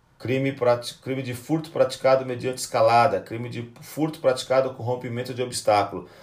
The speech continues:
O perito tem que descrever se essa escalada, ou seja, se aquele meio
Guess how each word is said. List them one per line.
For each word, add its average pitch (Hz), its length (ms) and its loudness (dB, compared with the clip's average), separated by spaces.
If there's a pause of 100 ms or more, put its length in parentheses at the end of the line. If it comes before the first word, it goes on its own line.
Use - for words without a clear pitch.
(120)
O - 40 -20
perito 120 180 -4
tem 147 120 0
que 143 60 -6
descrever 131 680 0 (640)
se - 140 0
essa 127 200 4
escalada, 139 920 6
ou - 60 -18
seja, 104 300 -6
se - 240 -2
aquele 156 460 -2
meio 120 580 0